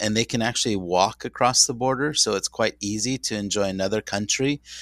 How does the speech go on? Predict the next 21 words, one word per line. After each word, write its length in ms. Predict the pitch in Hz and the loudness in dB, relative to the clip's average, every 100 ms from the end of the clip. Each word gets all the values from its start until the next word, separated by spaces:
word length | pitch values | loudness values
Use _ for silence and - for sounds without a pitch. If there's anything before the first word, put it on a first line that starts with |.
| - - | -14 -2
um, 260 | 98 95 | 0 0
very 260 | 85 104 101 | 2 2 2
close 340 | - 101 104 | -2 0 0
to 80 | - | 4
San 260 | - 120 123 | 4 4 0
Diego. 460 | 120 123 147 175 - - - - | 0 0 0 -4 -8 -16 -16 0
Uh, 280 | 107 107 - | 2 2 0
and 160 | 113 113 | 0 4
so 360 | - 117 113 | 6 6 4
a 40 | 107 | 4
lot 200 | 117 120 | 4 4
of 80 | 110 | 4
students 500 | - 127 120 117 95 | 4 4 0 0 2
will 280 | 104 117 | 4 6
go 160 | 104 101 | 4 0
to 220 | 98 95 | 2 0
Mexico 640 | 92 95 - - 113 110 104 | -2 2 4 4 2 2 2
while 240 | 92 95 | 4 4
they're 120 | 95 | 2
studying 500 | 92 - 98 101 107 | 0 2 2 0 -4
here. 300 | 107 120 135 | -2 -2 -2